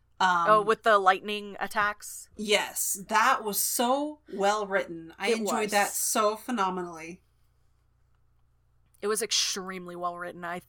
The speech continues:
Speaker 2: I, I want more of that in this, and I know we tip-, we, we really only get that level of writing when Brian gets into fighting.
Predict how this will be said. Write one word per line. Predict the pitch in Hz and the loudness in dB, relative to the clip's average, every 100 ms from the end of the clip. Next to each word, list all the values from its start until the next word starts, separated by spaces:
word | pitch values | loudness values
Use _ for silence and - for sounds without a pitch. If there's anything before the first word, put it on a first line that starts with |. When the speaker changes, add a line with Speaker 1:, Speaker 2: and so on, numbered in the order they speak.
| - | 0
Speaker 2:
I, | 196 185 _ - | 0 0 _ 0
I | 208 | 0
want | 202 185 226 - - | 0 -2 0 0 -8
more | 196 190 185 208 226 | -16 -10 -6 -2 -2
of | 214 220 | -2 -2
that | 240 247 269 - | 0 0 -4 -10
in | - 254 254 | -6 -6 -6
this, | 247 247 - - | -6 -6 -8 -10
and | - 202 170 | -8 -8 -6
I | 190 | -6
know | 208 254 | -4 -4
we | 269 254 196 - | -4 -10 -12 -12
tip-, | - 226 - - | -4 -4 -4 -14
we, | 226 226 - - | -12 -12 -14 -12
we | 254 320 269 | -4 -4 -4
really | 208 294 453 349 254 | -2 4 6 6 0
only | 254 294 320 269 | 0 0 0 -6
get | 175 226 254 - - | 2 6 6 2 -4
that | 214 226 247 | 4 6 4
level | 220 202 202 226 202 | 0 -4 -4 -4 -6
of | 190 170 | -10 -8
writing | 185 185 196 220 254 262 _ _ _ - | -6 -6 -8 -14 -16 -20 _ _ _ -18
when | 185 226 240 254 247 - _ | -4 0 0 -2 -8 -16 _
Brian | 185 190 214 220 220 214 185 | -20 -8 -4 -4 -4 -10 -10
gets | - 202 - - | -6 -6 -6 -12
into | 202 202 190 | -10 -10 -10
fighting. | - - - - - | -10 -10 -10 -12 -20